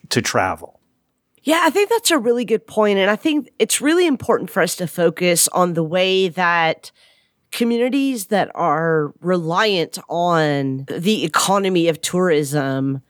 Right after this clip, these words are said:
Speaker 2: are restricted in their language for describing that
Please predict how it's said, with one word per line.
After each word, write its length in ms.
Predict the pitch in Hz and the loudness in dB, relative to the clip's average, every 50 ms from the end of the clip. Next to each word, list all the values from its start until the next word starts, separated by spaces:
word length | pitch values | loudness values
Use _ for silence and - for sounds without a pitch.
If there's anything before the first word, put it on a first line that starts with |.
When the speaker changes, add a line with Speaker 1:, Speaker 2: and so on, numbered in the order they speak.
| _ _ _ _ _ _ _ _ _ _ _ - | _ _ _ _ _ _ _ _ _ _ _ -2
Speaker 2:
are 720 | 175 190 185 180 180 175 175 175 175 170 165 165 165 - | 0 0 2 2 2 0 0 0 0 -2 -2 -4 -6 -10
restricted 960 | - 190 185 - - - - - 349 381 - - - 196 156 143 143 143 - - - _ | -6 -4 -2 -2 -2 -2 -2 -2 -2 -2 -2 -2 -2 0 0 0 0 -2 -4 -6 -8 _
in 180 | - 208 208 208 | -2 -2 0 0
their 220 | 208 208 202 190 | 2 2 2 0
language 1080 | 180 175 170 180 180 196 220 233 214 165 165 156 147 143 131 127 101 - - - - - - 190 | -2 -4 -2 0 0 2 2 0 0 0 0 0 0 0 -2 -4 -4 -2 -2 -2 -2 -4 -6 -10
for 300 | - - - - - 202 | -10 -6 -2 0 0 0
describing 800 | 185 92 165 - - - 175 151 160 165 170 156 160 156 151 147 | 0 0 0 -2 0 0 2 2 2 2 2 2 2 2 2 2
that 520 | 143 - 147 156 156 147 131 - - - | 2 2 2 2 2 2 0 -4 -8 -16